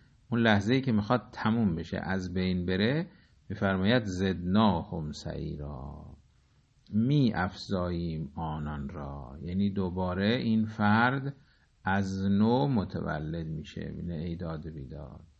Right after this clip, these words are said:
دوباره گوشت و پوست و استخوان و همه چی دوباره ایجاد شد، باز دوباره میندازنش توی آتیش،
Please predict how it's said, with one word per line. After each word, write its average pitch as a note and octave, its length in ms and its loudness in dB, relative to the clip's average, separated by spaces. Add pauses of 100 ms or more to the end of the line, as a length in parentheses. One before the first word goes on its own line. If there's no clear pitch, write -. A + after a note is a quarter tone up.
(540)
دوباره G2+ 320 4
گوشت G#2+ 360 -2
و F2+ 120 0
پوست G2 380 -6
و F#2+ 40 -2
استخوان F#2 640 -4
و F#2 40 -2
همه G2 420 0
چی F#2+ 340 -4 (720)
دوباره F#2 640 -2 (380)
ایجاد G#2 380 4
شد، D#3 440 4 (560)
باز A#2+ 360 4
دوباره G#2 360 6
میندازنش F#2 720 2
توی F2 220 -4
آتیش، D#2+ 960 -8